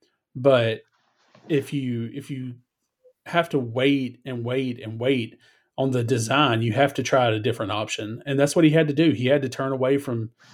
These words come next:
Jeff Swain because Jeff Swain hadn't gotten off the block. Those sort of things, I think, are like, it's just like no one, no one did their part to help make Malik's job as a passer easier, um, starting with the coaching staff.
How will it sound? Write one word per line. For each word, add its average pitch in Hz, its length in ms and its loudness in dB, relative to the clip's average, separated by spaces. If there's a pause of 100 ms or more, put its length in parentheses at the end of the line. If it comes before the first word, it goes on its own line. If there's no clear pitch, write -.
(140)
Jeff 135 220 2
Swain 151 360 0
because 120 280 -6
Jeff 123 180 -4
Swain 123 240 -6
hadn't 117 200 -4
gotten 113 180 -6
off 104 160 -12
the - 80 -20
block. 110 300 -10 (580)
Those 190 220 6
sort 165 160 4
of 139 100 4
things, 110 360 -2
I 135 100 -2
think, 135 340 -4
are 117 120 -2
like, 113 360 -4 (560)
it's 151 160 0
just 160 240 4
like 127 220 4
no 139 220 6
one, 170 600 6 (200)
no 147 240 4
one 170 360 6
did 135 360 6
their 123 220 0
part 135 480 0
to 131 120 -2
help 123 340 -2
make 123 300 -2
Malik's 117 440 -2
job 110 420 2
as 107 120 0
a - 60 -16
passer 110 520 -2
easier, 135 520 0 (580)
um, 113 500 -6
starting 127 480 4
with 117 120 -4
the 113 60 -8
coaching 107 360 -10
staff. - 360 -14